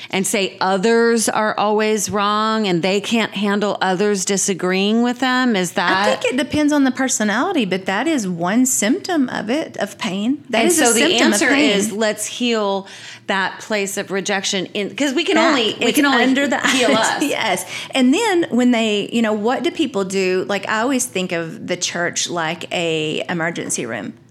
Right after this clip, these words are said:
Speaker 2: What do people go when they're hurting? They wanna go to the church, right?
Speaker 1: They
Speaker 2: Usually,
Speaker 1: should.
Speaker 2: or they go to somebody pray.
Speaker 1: That's the
Speaker 2: And if
Speaker 1: hope.
Speaker 2: they go there and get rejected, well, it's more trauma. It's more shame.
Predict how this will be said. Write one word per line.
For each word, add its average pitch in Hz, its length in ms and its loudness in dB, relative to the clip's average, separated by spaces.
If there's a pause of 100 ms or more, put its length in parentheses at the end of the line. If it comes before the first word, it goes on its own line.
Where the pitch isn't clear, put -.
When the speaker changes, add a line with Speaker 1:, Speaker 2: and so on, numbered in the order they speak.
(200)
Speaker 2:
What 254 120 -2
do 330 60 -2
people 370 220 -2
go 320 160 -2
when 294 120 2
they're 269 100 0
hurting? 220 460 -2
They 214 100 -2
wanna 254 180 2
go 247 80 0
to 240 60 0
the 214 100 -2
church, - 460 -6 (240)
right? 220 360 -4 (120)
Speaker 1:
They 170 80 -2
Speaker 2:
Usually, 254 440 2
Speaker 1:
should. 254 40 2
Speaker 2:
or 214 100 2
they 202 140 0
go 196 100 0
to 220 140 -2 (240)
somebody 196 340 -2
pray. 330 320 -4 (220)
Speaker 1:
That's 180 180 -6
the 220 80 -6
Speaker 2:
And 262 140 4
if 269 60 2
Speaker 1:
hope. 262 60 -4
Speaker 2:
they 254 160 0
go 269 200 0
there 285 240 0
and 233 180 0
get 226 160 -2
rejected, 220 580 -2
well, 240 220 0
it's 320 160 -2
more 339 220 0
trauma. - 400 -4 (1040)
It's 247 180 -2
more 294 220 2
shame. - 440 -4